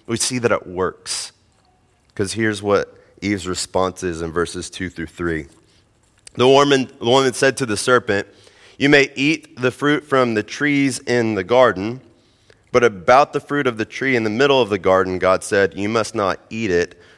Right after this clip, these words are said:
or touch it, or you will die.'" So we see that the lie is taking root in the heart of Eve by the response that she gives back to Satan himself. She changes God's original command in a couple of ways.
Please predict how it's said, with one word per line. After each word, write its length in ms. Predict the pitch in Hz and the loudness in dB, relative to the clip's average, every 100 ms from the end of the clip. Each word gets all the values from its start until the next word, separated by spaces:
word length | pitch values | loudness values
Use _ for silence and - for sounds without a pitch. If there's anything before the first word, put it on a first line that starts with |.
| - | -6
or 140 | 95 | -4
touch 420 | 92 - 120 - 82 | -4 -4 -4 -4 -6
it, 300 | 78 - _ _ _ _ _ | -8 -10 _ _ _ _ _
or 140 | 92 | -6
you 160 | 92 90 | -4 -4
will 100 | 80 | -6
die.'" 340 | 76 76 64 - _ _ _ _ _ _ _ _ _ _ _ _ _ _ _ _ _ _ | -6 -6 -8 -12 _ _ _ _ _ _ _ _ _ _ _ _ _ _ _ _ _ _
So 120 | 120 | -2
we 80 | 110 | -2
see 280 | 104 127 127 | -2 -2 2
that 160 | 117 | 2
the 120 | 117 98 | 2 2
lie 580 | 101 113 90 98 120 113 _ _ _ _ _ - | 6 6 6 2 0 -10 _ _ _ _ _ -10
is 200 | 101 - | -8 -4
taking 360 | 113 107 104 | -4 -2 -4
root 380 | 95 95 104 110 - _ - | -2 0 0 -2 -8 _ -8
in 300 | 101 95 92 - _ - | -4 -4 -6 -10 _ -10
the 80 | 82 | -10
heart 400 | - 113 117 - | -2 0 0 0
of 220 | 90 - | -6 -8
Eve 480 | - 87 101 - - _ _ _ _ _ | -12 -10 -10 -14 -20 _ _ _ _ _
by 100 | 98 | 0
the 120 | 98 | 0
response 640 | 95 92 - - 104 101 - | -2 -4 -6 -2 0 -2 -6
that 240 | - 95 | -6 -6
she 160 | - 98 | -6 -8
gives 320 | 82 95 80 | -2 -2 -4
back 580 | 80 98 90 92 - - | -4 2 2 2 -8 -16
to 140 | - | -12
Satan 560 | 90 - 95 92 85 80 - _ _ _ _ | -8 -6 -6 -4 -8 -10 -18 _ _ _ _
himself. 560 | 90 87 - 90 87 - | -8 -6 -2 0 0 -4
She 140 | 90 | -10
changes 420 | - 107 104 95 | -6 -4 -4 -6
God's 380 | 78 98 98 82 | -4 0 0 0
original 480 | 87 92 92 95 87 | -6 -6 -4 -6 -8
command 400 | - 90 90 90 | -8 -6 -4 -4
in 100 | 85 | -8
a 60 | |
couple 360 | - 85 - 82 | -10 -14 -8 -8
of 80 | 69 | -6
ways. 440 | 69 64 - - | -8 -8 -10 -14